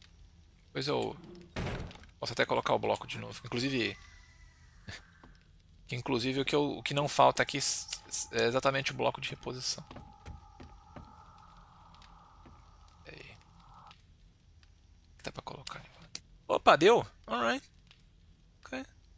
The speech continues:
É, então no caso, tá vendo como é bom? E de novo, né, não fica mais aqueles varal, então tá show. De pelotas. Agora esse troço só vai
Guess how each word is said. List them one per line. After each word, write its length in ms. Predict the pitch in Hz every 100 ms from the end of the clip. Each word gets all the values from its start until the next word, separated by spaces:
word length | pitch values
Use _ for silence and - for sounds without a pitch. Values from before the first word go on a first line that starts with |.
| - - - - - - - -
É, 140 | - - -
então 160 | 170
no 100 | 262
caso, 400 | - - 254 302 339
tá 100 | -
vendo 200 | 240 302
como 140 | - 202
é 40 |
bom? 220 | 190 262 240 - - - - - - - - - - -
E 80 | 170
de 140 | 170 202
novo, 220 | 226 208
né, 100 | 202
não 80 | 180
fica 240 | 190 185
mais 160 | 180 175
aqueles 260 | 180 165
varal, 440 | 160 147 143 214 - - -
então 340 | 160 - - - - - - -
tá 100 | -
show. 340 | - - 170 - - - - - - - - - - - - -
De 60 | -
pelotas. 840 | - - - - - - - - - - - - - - - -
Agora 240 | - 151
esse 240 | 160 - -
troço 280 | 160 160
só 60 | 165
vai 160 | 156